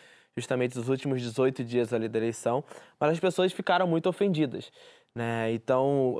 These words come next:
eh, rapidamente as pessoas começaram a usar mais essa sigla do C P X, o boné, então deu uma resposta muito grande à sociedade.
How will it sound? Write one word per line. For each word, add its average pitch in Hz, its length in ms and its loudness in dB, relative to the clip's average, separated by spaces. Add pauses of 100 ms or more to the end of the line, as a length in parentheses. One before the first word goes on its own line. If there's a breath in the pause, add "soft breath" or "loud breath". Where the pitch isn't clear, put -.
(120)
eh, - 240 -6
rapidamente 151 680 0
as 151 60 -8
pessoas 151 280 -6
começaram 151 440 -2
a 170 40 0
usar 170 420 0
mais 160 420 0
essa 139 220 -2
sigla 139 320 -2
do 127 80 -8
C 139 160 0
P 143 140 -4
X, 147 360 -4 (320 loud breath)
o 143 60 -2
boné, 139 640 2
então 147 320 0
deu 151 220 0
uma 214 140 0
resposta 175 600 2
muito 151 240 -4
grande 143 160 0
à 139 120 -2
sociedade. 131 420 0